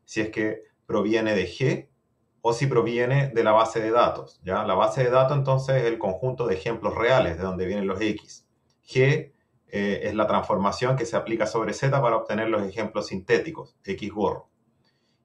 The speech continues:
Y los modelos se entrenan al unísono. Vamos a ver, eh, que, que esto se hace en la práctica de fol-, de forma alternada,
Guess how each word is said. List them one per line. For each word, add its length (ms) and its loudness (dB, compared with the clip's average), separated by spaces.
Y 160 -4
los 160 2
modelos 540 4
se 60 -8
entrenan 600 -2
al 160 0
unísono. 580 0
Vamos 280 -2
a 40 2
ver, 440 0
eh, 380 -4
que, 380 -4
que 200 -6
esto 160 -8
se 160 0
hace 480 0
en 120 -6
la 100 2
práctica 380 2
de 100 2
fol-, 420 -2
de 120 -4
forma 300 0
alternada, 840 0